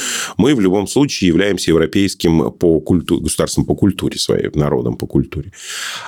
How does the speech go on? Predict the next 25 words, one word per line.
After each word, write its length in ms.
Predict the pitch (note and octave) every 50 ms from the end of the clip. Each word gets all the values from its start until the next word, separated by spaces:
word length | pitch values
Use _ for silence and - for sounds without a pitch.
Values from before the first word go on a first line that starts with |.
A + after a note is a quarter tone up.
| - _ _
А 160 | - F2 E2+
тут 420 | - _ D3 F3 G3 G3+ D3 -
вы 220 | - - G#2+ B2 B2+
говорите, 560 | G#2+ G2+ G2+ F#2+ F#2 A#2+ D3+ D#3 - C3+ B2
что 560 | - - - - G#2 G#2 G2 F#2 E2 D2 - - - - _
американцы, 920 | F2 E2+ E2+ E2 D#2+ D2+ - - D2 D2 D2 - - A2+ C#3 E3 F#3 F#3+ F#3 - _ _ _
не 160 | G2+ G2 F2
производящая 720 | - E2 E2+ D#2 D#2 F2+ F2 E2 E2 D#2 D2 - - D#2+ D#2+
нация, 280 | D#2 D2 D2 - -
ну, 80 | - C#3+
кроме 200 | - D2+ C2+ C2
баксов, 360 | B1 B1+ A#1+ - - - C#2+
да, 180 | E2 A#2 D#3+ - - - - - - - - - - - _ - - -
и, 400 | - G2+ F#2+ F2+ F2 D#2 - - -
э, 300 | - - - - - - -
производящие 840 | - F#2 F#2 E2+ E2 F2+ F2+ F2 F2+ D#2+ D2+ - - - C#2+ C#2+
мировой 420 | C#2 D2+ D#2 D#2+ E2 D2 C#2+ D2 D2
центр 440 | - - D#2 D2 D2 - C#2+ C2+ - - - - - _ _ -
в 260 | - - - - -
виде 380 | D2+ D#2+ C#2+ C2+ C#2+ B1 A1 -
Китая, 640 | - - - - A2+ A#2+ E3 F#3+ F#3+ F3+ E3+ D#3 - - - - - - _ _ _ _ _ _
решили 520 | - D2+ D#2+ - - B2+ C3 C#3 - - - _ _ _
поделить 400 | F2+ C#2+ - D#2+ F2+ E2+ - -
Европу. 440 | E2+ C#2+ C2+ B1 - - - - -
А 260 | - - D2+ D2 D2